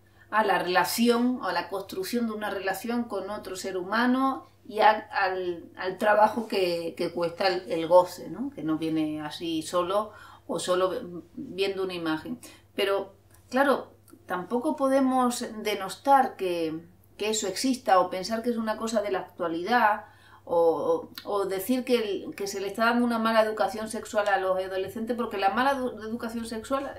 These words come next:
ha estado siempre. Es decir, siempre ha habido un ataque a, a, ¿no? a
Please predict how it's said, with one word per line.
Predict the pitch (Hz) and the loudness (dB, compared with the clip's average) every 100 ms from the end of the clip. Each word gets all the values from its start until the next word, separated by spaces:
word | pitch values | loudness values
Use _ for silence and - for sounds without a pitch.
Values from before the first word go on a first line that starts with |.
| - | -12
ha | 180 | -14
estado | 180 175 165 | -12 -12 -12
siempre. | 160 480 370 180 156 160 - - - | -12 -8 -8 -8 -12 -12 -14 -20 -14
Es | - 202 | -4 -4
decir, | 208 202 | -2 -2
siempre | 240 240 262 | 0 2 2
ha | |
habido | 262 277 277 277 285 - - - | 2 2 4 4 2 -12 -18 -14
un | 220 220 | -2 0
ataque | 240 233 254 254 277 294 - | 0 4 4 4 -4 -4 -2
a, | 247 - - | -4 -6 -12
a, | 202 185 170 160 135 - | -4 4 4 4 -2 -8
¿no? | 208 269 277 | -2 -2 0
a | 170 170 165 | 0 2 -2